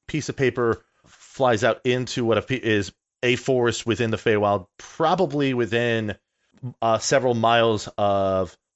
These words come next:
of Mithrandain, uh, it floats to the ground, and on the front of the letter, it is simply, uh, written, uh, "Derta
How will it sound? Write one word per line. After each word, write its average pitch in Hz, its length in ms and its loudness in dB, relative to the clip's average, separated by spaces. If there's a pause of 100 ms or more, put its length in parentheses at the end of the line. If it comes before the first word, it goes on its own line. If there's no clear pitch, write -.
of 107 180 0
Mithrandain, 104 800 -4 (400)
uh, 107 180 -2
it 110 80 -2
floats - 420 -4
to 143 80 -2
the 123 100 -2
ground, 110 500 0
and 113 100 -4
on 107 200 -4
the 101 280 -4 (100)
front 139 440 -4
of 117 180 -4
the 113 100 -2
letter, 113 480 0 (420)
it 113 180 2
is 110 200 0
simply, 120 560 -2 (280)
uh, 113 340 -2
written, 113 560 -4 (540)
uh, 104 460 2
"Derta 131 760 0